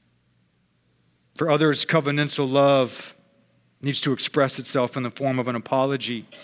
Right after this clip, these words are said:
You need to ask for forgiveness from the one to whom you belong. To say, "I am so sorry that I have hurt you." Because to hurt you is to hurt my own flesh.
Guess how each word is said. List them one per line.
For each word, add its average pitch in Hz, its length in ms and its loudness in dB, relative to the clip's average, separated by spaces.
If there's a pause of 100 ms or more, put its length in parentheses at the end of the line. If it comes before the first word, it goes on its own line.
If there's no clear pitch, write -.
(1500)
You 151 80 -2
need 151 140 2
to 156 200 0
ask 147 500 2 (340)
for 139 120 -6
forgiveness 120 920 -2
from 131 300 -6
the 117 80 -2
one 113 240 -2
to 107 140 -8
whom 107 180 -8
you 101 100 -6
belong. 92 380 -10 (2750)
To 131 100 -8
say, 143 180 2
"I 147 120 0
am 127 60 -2
so 143 220 0
sorry 127 380 -2
that 117 100 -2
I 113 60 0
have 110 100 -4
hurt 110 260 -6
you." 104 200 -10 (2250)
Because - 180 -4
to - 80 0
hurt 147 260 0
you 151 280 2
is 147 140 -6
to 123 100 -4
hurt 139 160 -2
my 127 140 -2
own 135 120 -2
flesh. - 800 -2